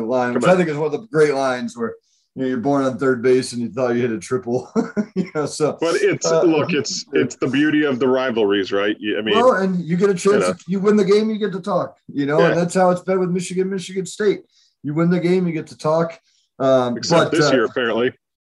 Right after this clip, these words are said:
Speaker 1: well,
Speaker 2: Michigan
Speaker 1: right.
Speaker 2: State won the game and Michigan
Speaker 1: Yeah.
Speaker 2: still talked. Here was my favorite thing about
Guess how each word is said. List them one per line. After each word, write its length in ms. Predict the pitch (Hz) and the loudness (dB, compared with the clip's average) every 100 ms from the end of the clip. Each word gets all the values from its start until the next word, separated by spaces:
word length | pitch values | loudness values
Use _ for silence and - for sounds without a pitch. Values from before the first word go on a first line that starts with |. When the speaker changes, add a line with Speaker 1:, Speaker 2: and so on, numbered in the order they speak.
| _ | _
Speaker 1:
well, 200 | 160 175 | 2 4
Speaker 2:
Michigan 220 | 220 - 139 | 4 2 0
Speaker 1:
right. 60 | |
Speaker 2:
State 220 | - 151 139 | 0 2 2
won 220 | 139 143 | 4 2
the 80 | 123 | 2
game 280 | 143 143 | 2 2
and 180 | 135 135 | 2 2
Michigan 260 | 165 151 147 | 2 2 2
Speaker 1:
Yeah. 60 | |
Speaker 2:
still 200 | 117 127 110 | 0 -2 -2
talked. 300 | 123 - - - | -2 -6 -8 0
Here 120 | 214 | 2
was 140 | 240 | 2
my 160 | 180 170 | 2 -2
favorite 400 | - 165 147 127 | 0 0 0 0
thing 220 | 131 123 | 0 0
about 280 | 110 107 | 2 0